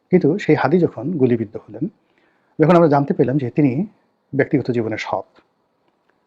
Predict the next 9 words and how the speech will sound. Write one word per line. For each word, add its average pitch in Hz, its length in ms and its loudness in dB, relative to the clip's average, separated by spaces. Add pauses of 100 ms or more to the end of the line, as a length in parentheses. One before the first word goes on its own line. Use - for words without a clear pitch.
(240)
তিনি 170 280 6
তার 156 180 2
কর্মী 131 380 2 (340)
এদের, 139 340 6
আহ, 139 720 -16
প্রতি 151 280 0
এতটা 147 440 0 (380)
দয়ালু 113 560 0
যে 104 440 -8